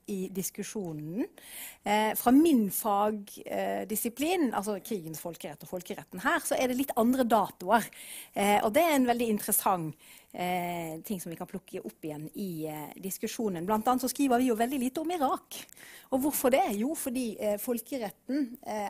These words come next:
anser jo Irak-krigen for å være en ulovlig krig. Og hvis det er en ulovlig krig, så, eh, bidrar den først og fremst til å styrke de reglene som tar verden i en annen retning.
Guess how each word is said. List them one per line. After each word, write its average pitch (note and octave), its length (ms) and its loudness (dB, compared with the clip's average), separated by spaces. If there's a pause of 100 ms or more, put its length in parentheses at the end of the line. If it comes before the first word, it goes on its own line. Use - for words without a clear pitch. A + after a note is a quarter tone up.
anser F3+ 600 -4
jo C4 180 0
Irak-krigen G3+ 640 -6
for F#3+ 180 -4
å F3+ 60 -2
være F3+ 420 -2
en E3+ 240 -6 (100)
ulovlig A3 640 0
krig. D#3+ 440 -4 (320)
Og G#3 80 -4
hvis A3 160 0
det B3+ 120 2
er A3 200 0
en G#3+ 80 0
ulovlig A#3+ 560 -2
krig, F3+ 400 -6
så, A3 420 -2
eh, F#3+ 240 -6
bidrar A#3 460 0
den A3 140 0
først A#3+ 260 -6
og F#3+ 60 -6
fremst D4 280 -4
til A3+ 120 -4
å G#3+ 80 -4
styrke - 540 -6
de A3+ 140 -2
reglene F3+ 540 -2
som G#3 300 -2 (320)
tar F4 240 0
verden E4+ 360 2
i F4 40 -2
en F4+ 180 2
annen G3+ 260 4
retning. - 440 -6